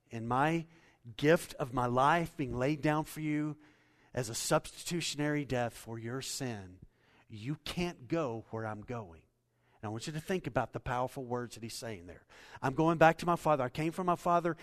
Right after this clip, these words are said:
He sent me here to lay my life down, to die on the cross, to offer salvation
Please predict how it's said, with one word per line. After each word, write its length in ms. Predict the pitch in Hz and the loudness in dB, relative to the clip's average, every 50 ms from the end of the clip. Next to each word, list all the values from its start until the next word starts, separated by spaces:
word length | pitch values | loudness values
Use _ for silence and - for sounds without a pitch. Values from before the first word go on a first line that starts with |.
| - - - | -16 -18 -8
He 100 | - 123 | -6 -4
sent 320 | 117 - - 165 170 170 170 | -2 -2 0 0 -2 0 0
me 80 | 170 | -2
here 320 | 160 165 170 170 170 170 165 | 0 2 2 2 2 2 0
to 140 | - 139 135 | -2 -4 -2
lay 240 | 127 131 151 170 | 2 4 4 4
my 140 | 175 180 180 | 4 4 4
life 300 | 170 160 160 165 156 - | 6 6 6 4 4 2
down, 380 | - 165 160 156 156 160 156 - - - - - - | 0 0 2 4 2 2 0 -2 -8 -16 -20 -16 -6
to 100 | - 147 | -6 0
die 200 | 127 143 139 151 | 6 6 8 8
on 120 | 165 170 170 | 6 4 2
the 80 | 165 | 0
cross, 440 | - - 165 160 156 156 156 - - - - - - - | 0 2 4 6 6 6 4 0 -4 -14 -16 -20 -14 -8
to 80 | - - | -6 4
offer 300 | 117 143 160 160 - 170 | 6 8 8 8 6 -2
salvation 760 | - - 175 151 151 151 151 147 147 139 - - 143 135 127 | 0 2 4 4 4 4 4 2 0 0 -2 -4 -4 -6 -8